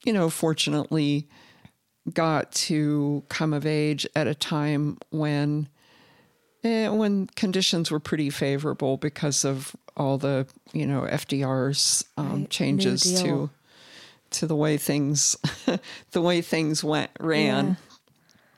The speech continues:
Speaker 1: But, um, so we all played piano, and my older sister played flute, and she ended up being,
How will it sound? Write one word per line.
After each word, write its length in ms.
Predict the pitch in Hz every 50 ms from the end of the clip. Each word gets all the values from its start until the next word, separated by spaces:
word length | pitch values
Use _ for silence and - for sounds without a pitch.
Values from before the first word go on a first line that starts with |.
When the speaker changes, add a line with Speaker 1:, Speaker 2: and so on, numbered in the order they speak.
| - - - - _ -
Speaker 1:
But, 440 | 151 151 170 151 151 135 - - - -
um, 440 | - 165 135 147 147 143 147 147 151 - - - - - _
so 200 | - - - 208
we 120 | 185 180 180
all 180 | 185 190 196
played 340 | - - - 190 185 185 -
piano, 760 | - - 190 165 156 147 143 143 139 135 147 151 165 190 - _ _ _ _ _ _ -
and 640 | - 170 165 160 160 156 151 156 151 156 156 156 - _ _ _ - - - - - - - - _ _ _ _ _ _ _ _ _ _ -
my 220 | - 185 175 170 -
older 260 | - 185 180 190 208
sister 640 | 196 - - 185 175 - - 180 170 165 165 160 160
played 360 | 156 - - - 160 156 147 -
flute, 600 | - - - - 196 190 175 165 160 160 160 -
and 180 | - 160 160 156
she 300 | - - 180 175 - -
ended 300 | 170 165 160 160 156 -
up 240 | 160 151 - _ -
being, 580 | 156 156 156 151 156 151 147 151 151 151 147